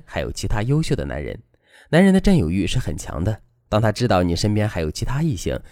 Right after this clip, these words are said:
他一定会付出行动。如果你和菲儿一样，想加快你和男人之间的进度，想让他快点邀约你，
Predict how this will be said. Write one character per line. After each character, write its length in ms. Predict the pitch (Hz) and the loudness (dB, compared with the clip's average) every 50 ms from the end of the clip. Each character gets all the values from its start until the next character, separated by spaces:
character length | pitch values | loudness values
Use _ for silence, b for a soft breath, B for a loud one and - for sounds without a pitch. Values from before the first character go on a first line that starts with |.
| b b | b b
他 140 | - - 92 | -4 -4 -4
一 180 | 78 62 71 | -4 -4 -8
定 180 | - - 170 147 | -4 -2 -2 -2
会 200 | 92 - - 82 | -2 -4 -6 -8
付 160 | - - 92 | -6 -6 -8
出 120 | - 104 101 | -6 -6 -6
行 240 | - - - - | -6 -8 -10 -6
动。 160 | - 113 117 - - _ _ _ _ _ _ _ _ _ B B B B B B B | -4 -6 -6 -6 -12 _ _ _ _ _ _ _ _ _ B B B B B B B
如 100 | 180 202 | 2 4
果 120 | 208 233 | 6 6
你 100 | 165 104 | 4 4
和 140 | 98 110 110 | 2 2 2
菲 120 | - 151 | 4 4
儿 160 | 147 151 147 98 | 4 2 0 -2
一 100 | 58 85 | 0 0
样， 220 | 123 127 - - b b b | -2 -2 -2 -6 b b b
想 200 | - 113 104 104 | 0 0 2 2
加 180 | - 139 135 143 | 4 4 2 4
快 180 | - - 131 | 6 6 6
你 120 | 104 92 82 | 6 4 2
和 120 | 80 90 | 0 -2
男 160 | 87 82 85 | -2 -2 -2
人 80 | 92 95 | -2 -2
之 140 | 92 - 104 | -2 -2 -2
间 140 | 107 113 113 | -2 -2 -2
的 40 | |
进 220 | 110 - 170 143 101 | 0 0 0 0 0
度， 240 | - 55 53 - b b b | 0 -2 -4 -4 b b b
想 120 | - - 87 | -4 -2 -2
让 140 | 85 82 82 | -2 0 0
他 160 | - 87 - - | -2 -2 -4 2
快 140 | - - 104 | 2 4 4
点 180 | - - 76 90 | 4 0 -2 0
邀 160 | 117 135 151 | 2 4 4
约 140 | 156 170 180 | 4 4 4
你， 260 | 135 78 60 - - | 2 0 -2 -6 -8